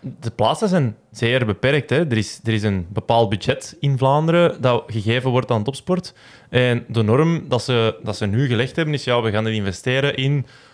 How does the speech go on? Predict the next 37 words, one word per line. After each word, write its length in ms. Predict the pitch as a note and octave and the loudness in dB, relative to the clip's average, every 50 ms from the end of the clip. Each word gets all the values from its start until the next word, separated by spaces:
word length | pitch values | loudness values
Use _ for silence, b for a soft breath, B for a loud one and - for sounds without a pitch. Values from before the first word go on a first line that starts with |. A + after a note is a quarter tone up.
| b b b b _ | b b b b _
eh, 340 | - G#2+ G#2+ G#2+ G#2 G2+ G2 | 0 2 2 4 4 4 2
mensen 320 | F#2+ F#2+ G#2+ B2 B2+ - C3+ | 2 0 0 -2 -2 0 0
waarvan 340 | C3+ B2 A2 A#2 A2+ A2+ | 2 2 2 2 0 2
dat 120 | A2 G#2+ G2+ | 2 2 2
we 160 | G2+ G2+ G2 | 2 2 2
bijna 300 | F2+ G#2 G#2 G#2 G2 G2 | 2 2 2 2 2 0
zeker 360 | F2 G2 G#2+ C3 - E3 D3+ | 0 0 0 0 0 0 0
van 180 | C#3+ D3+ C#3+ A#2+ | 0 0 0 0
zijn, 320 | C#3 C#3+ C#3+ D3 D3+ - | 0 0 0 0 -2 -4
of 100 | A2 - | -4 -4
waar 100 | A#2 A2+ | 0 0
dat 120 | G#2+ G#2 G2 | 2 2 2
we 80 | G#2 | 0
toch 140 | - G#2 F#2+ | -2 -2 -4
op 80 | F#2+ - | -4 -6
zijn 160 | - G#2+ G2+ | -6 -2 -2
minst 520 | A2+ C3 C#3+ C3 - - - - - b b b b b b b | 0 0 0 -2 -4 -8 -16 -18 -20 b b b b b b b
een 100 | A#2+ A2 | 0 2
heel 140 | C3 D3+ C3+ | 2 2 0
sterk 260 | - D#3 C3+ C3+ - | 0 0 -2 -2 -2
vermoeden 400 | - A2+ A2 A2+ C3+ D3+ D#3 C3+ | -4 -4 -2 0 0 0 0 0
van 100 | C#3+ D3 | -2 -2
hebben, 220 | D3 C#3+ D3+ D3 - | 0 0 2 0 0
dat 100 | A#2 - | -2 -4
die 100 | A2+ - | -4 -4
top 180 | - A2+ - | -2 -2 0
acht 160 | C#3 C3 - | -2 -2 -2
gaan 120 | - C#3+ C3 | -4 -2 -2
halen 240 | B2+ C3 C3 C3 - | 0 2 0 0 0
op 140 | A2+ - | -2 -2
een 140 | B2 A#2+ - | -2 -2 -2
E 120 | - A#2 A#2 | -2 -4 -2
K, 60 | A#2 | -2
W 260 | A2+ G#2+ G#2+ G#2+ A2+ | -2 0 0 0 0
K, 300 | - A#2 A2 A2 A2+ - - - _ _ _ _ | 0 0 0 0 0 -2 -6 -12 _ _ _ _
Olympische 380 | - - A2 G#2+ G2+ - - G#2 | -4 -2 0 0 -2 -4 -8 -12
Spelen. 440 | - - - A#2+ C#3 D#3+ G3 G3+ | -8 -4 -2 0 0 0 -2 -4